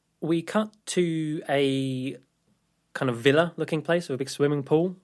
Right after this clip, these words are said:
We see Necros, the, the milkman. <laughs> I don't know whether to call him Necros or milkman now. <laughs> I'll go with Necros in my notes. Uh, he's, he's doing a bit of diving,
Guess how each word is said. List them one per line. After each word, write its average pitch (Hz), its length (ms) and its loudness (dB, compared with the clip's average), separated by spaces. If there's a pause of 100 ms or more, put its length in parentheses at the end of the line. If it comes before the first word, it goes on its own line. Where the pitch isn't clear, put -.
We 123 80 -14
see - 160 -6
Necros, 131 580 -6
the, 113 240 -10 (360)
the 127 80 -4
milkman. 139 420 2 (420)
<laughs> - 400 -18
I - 80 -2
don't 208 160 6
know - 60 6
whether 180 160 4
to - 80 4
call 175 180 4
him 147 140 0
Necros 147 340 2
or 135 60 4
milkman 139 460 0
now. 110 280 -4 (300)
<laughs> - 1160 -14
I'll 180 100 4
go 214 160 4
with 165 100 6
Necros 127 420 0
in 135 160 0
my 117 100 4
notes. 110 380 -4 (340)
Uh, 117 360 4
he's, 131 360 -6
he's 117 200 -10
doing 110 240 -4
a 104 40 -4
bit - 120 -10
of 107 80 -14
diving, 135 580 4